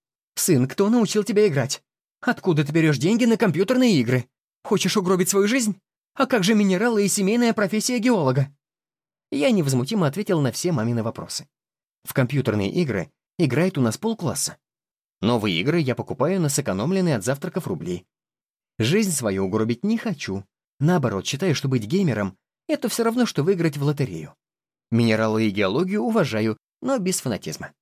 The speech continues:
В окно заглянула холодная луна. Она равнодушно взирала на наш ночной семейный скандал.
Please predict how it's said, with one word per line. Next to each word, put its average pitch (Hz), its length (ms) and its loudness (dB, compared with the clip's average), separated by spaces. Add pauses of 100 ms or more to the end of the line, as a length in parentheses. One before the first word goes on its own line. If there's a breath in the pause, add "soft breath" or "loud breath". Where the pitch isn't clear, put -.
(1040)
В 87 140 0
окно 101 320 -2
заглянула 160 500 -2
холодная 87 540 -4
луна. 82 340 -8 (560)
Она 226 220 0
равнодушно 165 520 -2
взирала 147 360 -2
на 123 100 0
наш 147 200 -2
ночной 131 380 -2
семейный 92 420 -4
скандал. - 460 -8